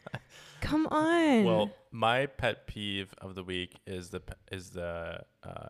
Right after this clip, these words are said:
Speaker 1: hearing of you when you so nicely just give people
Speaker 2: <laughs> Oh, that,
Speaker 1: videos.
Speaker 2: that's your pet peeve.
Speaker 1: Oh man, that makes me so irritated, because I'm like,
Speaker 2: No,
Speaker 1: hey
Speaker 2: your pet peeve of the week.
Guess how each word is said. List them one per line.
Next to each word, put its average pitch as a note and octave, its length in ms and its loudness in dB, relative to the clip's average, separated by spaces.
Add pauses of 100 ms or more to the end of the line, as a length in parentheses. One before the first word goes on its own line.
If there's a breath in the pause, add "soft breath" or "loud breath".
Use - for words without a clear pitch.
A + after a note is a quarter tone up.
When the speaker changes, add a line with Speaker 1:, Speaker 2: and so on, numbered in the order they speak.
Speaker 1:
hearing A2+ 460 -4
of F2+ 240 -4
you F#2 520 -4
when F2+ 400 -8 (220)
you F2+ 440 -12 (440)
so - 300 -4
nicely F#2+ 520 -6
just - 260 -12
give F#2 240 -10
people - 340 -10
Speaker 2:
<laughs> - 80 6
Oh, D4 260 12
that, A#3 280 8
Speaker 1:
videos. D4+ 360 2 (100)
Speaker 2:
that's - 180 4
your D4+ 80 0
pet - 240 -4
peeve. - 160 -2
Speaker 1:
Oh C#3 280 10
man, A2 280 0
that A#2 160 2
makes A#2 260 -2
me A2+ 100 -6
so G#2 200 -8
irritated, A2 460 -4
because F#2 280 -12
I'm F#2 80 -10
like, F#2+ 180 -8 (1160)
Speaker 2:
No, B3+ 160 10
Speaker 1:
hey G#3 100 8
Speaker 2:
your C#4 180 12
pet D4 200 4
peeve A#3+ 160 2
of A3+ 60 4
the A#3 80 8
week. G#3+ 360 0